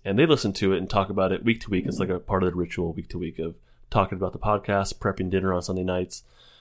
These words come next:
doing their, like, weekly meal prep. And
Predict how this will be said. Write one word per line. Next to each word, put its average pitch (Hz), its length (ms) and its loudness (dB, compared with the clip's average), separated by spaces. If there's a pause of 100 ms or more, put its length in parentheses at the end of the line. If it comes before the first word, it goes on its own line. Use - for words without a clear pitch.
doing 92 140 4
their, 90 100 2
like, 87 180 0
weekly 92 300 -2
meal 87 180 0
prep. 101 260 -2 (640)
And 90 520 0